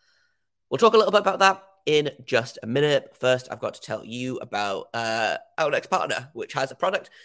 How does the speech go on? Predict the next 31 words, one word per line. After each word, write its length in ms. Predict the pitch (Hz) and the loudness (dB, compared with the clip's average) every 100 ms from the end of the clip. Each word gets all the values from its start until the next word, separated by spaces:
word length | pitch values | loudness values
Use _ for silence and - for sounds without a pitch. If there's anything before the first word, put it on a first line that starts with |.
| _ | _
that 100 | - | -4
I 80 | 175 | 0
use 220 | 185 185 | 0 -2
literally 360 | 139 - 147 143 | -6 -6 -8 -6
every 320 | 117 110 113 | -4 -4 -4
day. 300 | 113 120 117 | -8 -6 -4
I 100 | 123 | -4
started 260 | 131 175 165 | -4 -4 -4
taking 280 | 160 156 123 | -6 -8 -6
A 100 | 123 | -4
G 180 | 127 | -6
one 340 | 95 107 117 113 | -4 0 0 -2
because 260 | 110 120 | -12 -18
I 40 | 90 | -16
was 40 | |
feeling 260 | - 127 87 | -6 -6 -8
tired 420 | - - 160 165 | -12 0 4 4
all 160 | 156 143 | 2 -2
the 80 | 143 | -4
time. 460 | - 113 117 113 | -6 -6 -4 -6
I 20 | 80 | -10
was 100 | - | -10
having 380 | 117 117 113 - | -8 -6 -8 -12
a 80 | 95 - | -12 -6
bunch 260 | 117 110 | -6 -6
of, 100 | 113 | -10
like, 180 | 87 - | -10 -8
indigestion. 920 | 113 101 101 123 123 - - 117 113 | -8 -10 -10 -8 -6 -8 -4 -2 -2
It 100 | 107 | -4
wasn't 360 | 123 165 123 - | 0 0 0 -10
fun. 340 | - 87 82 | -10 -8 -8